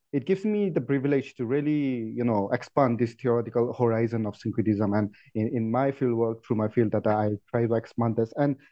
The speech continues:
coming to the aspect of spirit, when you mention about the, even the conversion of a spirit, I think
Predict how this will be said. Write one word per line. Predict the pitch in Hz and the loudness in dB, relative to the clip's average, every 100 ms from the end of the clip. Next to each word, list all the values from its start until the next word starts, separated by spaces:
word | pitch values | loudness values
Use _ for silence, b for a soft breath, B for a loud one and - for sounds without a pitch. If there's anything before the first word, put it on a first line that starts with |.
| _ | _
coming | 143 180 175 | 0 0 0
to | 156 135 123 | 0 0 0
the | 127 120 | 0 0
aspect | 117 139 127 - | 0 -4 -4 -2
of | 120 110 - | -2 -2 -10
spirit, | - - 131 110 - - | -6 0 2 0 -4 -6
when | 147 | -2
you | 160 | 0
mention | 156 175 190 | 0 -2 -2
about | 160 156 | 0 0
the, | 143 117 B B - | 0 -2 B B -4
even | 147 175 | -2 0
the | 139 | 0
conversion | 127 131 135 135 | 0 0 0 -2
of | 117 | -4
a | |
spirit, | - - 139 | -6 -2 0
I | 131 | 0
think | 147 196 | -2 -2